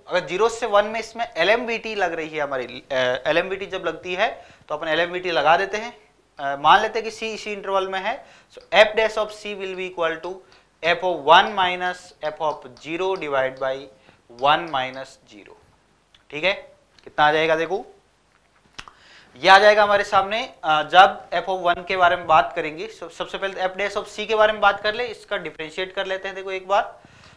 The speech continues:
f dash x will be equal to आ जाएगा थ्री एक्स स्क्वायर माइनस एट एक्स प्लस एट। तो इसमें C पुट कर दीजिए, तो ये आ जाएगा देखो हमारे पास थ्री सी स्क्वायर माइनस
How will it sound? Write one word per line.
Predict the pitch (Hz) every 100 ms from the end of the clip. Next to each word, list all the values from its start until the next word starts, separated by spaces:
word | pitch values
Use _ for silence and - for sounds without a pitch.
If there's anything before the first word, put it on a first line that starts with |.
| _ -
f | 175 202 175
dash | 170 214 226
x | 220 - -
will | 196 190
be | 190
equal | 185 185 175
to | 180
आ | 165
जाएगा | 165 165 175 175 - -
थ्री | 185 202 220 220 -
एक्स | 175 175 175 -
स्क्वायर | - 165 196 233 - - - _ 139
माइनस | 143 160 190 190 - -
एट | 160 170 170 - 156
एक्स | 175 185 -
प्लस | - 156 135 - - 156
एट। | 185 226 - - _ _ _ _
तो | 151
इसमें | - 180
C | - 240
पुट | 247 247
कर | 226 196
दीजिए, | 196 185 214
तो | 208
ये | 170 180
आ | 175
जाएगा | 170 170
देखो | 175 175
हमारे | 175 170
पास | 175 180 180 - -
थ्री | 190 214 226
सी | - - 196 196
स्क्वायर | - - 170 170 180 190 - - - _ _
माइनस | 139 147 170 190 202 -